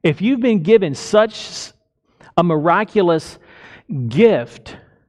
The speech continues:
that was designed to not only for you, but for everybody around you, but somebody was just like, "No, tell me, tell me, tell me, tell me, tell me."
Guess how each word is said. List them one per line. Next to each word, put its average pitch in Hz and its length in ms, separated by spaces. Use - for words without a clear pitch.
that 185 120
was 190 160
designed 185 600
to 202 80
not 202 240
only 208 180
for 175 220
you, 202 320
but 170 180
for - 240
everybody 214 520
around 202 440
you, 104 320
but 170 140
somebody 233 380
was 180 100
just 185 140
like, 175 120
"No, 208 160
tell 208 260
me, 135 140
tell 208 200
me, 202 100
tell 196 180
me, 185 100
tell 190 180
me, 175 100
tell 170 180
me." - 220